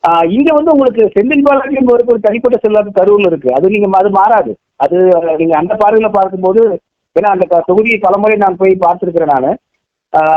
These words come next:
அவர் தி மு கவுக்கு வருவதற்கு முன்பா-, முன்பாக கூட நான் வந்து அப்பவே போய் மிக முக்கியமா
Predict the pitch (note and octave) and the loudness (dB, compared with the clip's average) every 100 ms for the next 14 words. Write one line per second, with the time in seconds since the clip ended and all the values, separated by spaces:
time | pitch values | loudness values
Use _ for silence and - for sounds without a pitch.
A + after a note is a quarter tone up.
0 | D#3+ D#3 D#3 D#3 D3+ - E3 E3 A3 A3+ | 2 0 0 0 0 -2 -2 -2 -2 -2
1 | A3+ G#3+ F#3+ G3+ G#3+ G#3 G#3 G3 G#3 G3+ | 0 0 2 2 2 0 -2 -2 0 0
2 | G3+ G#3 A#3 A3 F3+ A3+ B3 G#3+ F#3+ F#3+ | -2 0 0 -2 -2 0 0 0 0 0
3 | G3+ F#3 G3 G#3 G3+ F#3+ G3 E3+ F3 G3+ | 0 0 0 0 2 2 2 2 0 -2
4 | F#3+ G3+ G3+ G3 F3+ | -2 -4 0 0 0